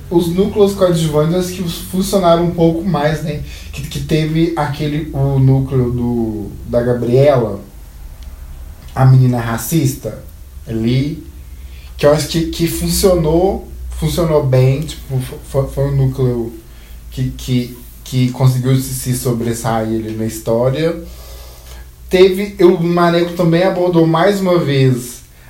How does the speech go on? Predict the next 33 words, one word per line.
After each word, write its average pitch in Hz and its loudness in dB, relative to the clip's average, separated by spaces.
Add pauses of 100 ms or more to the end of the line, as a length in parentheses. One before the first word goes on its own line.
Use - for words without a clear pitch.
(160)
a, 120 -2 (120)
é, 123 2
alcoolismo, 147 2 (240)
mas 160 2
acho 180 0
que 190 -6
dessa 175 2
vez, 156 0 (260)
eu 165 4
acho 170 0
que 175 0
aí 165 6
já, 185 6
ele 160 0
já 170 2
começou 170 2
a - -4
pesar 160 4
demais. 131 0 (680)
Começou 147 2 (240)
que, 160 -4
que, - -14 (120)
pre-, - 0
geralmente, 165 2
em 151 -2
toda 185 4
a 196 6
novela 170 4
dele, 147 0
cê, 170 -4
cê, 160 0
cê 151 2
já, 147 -2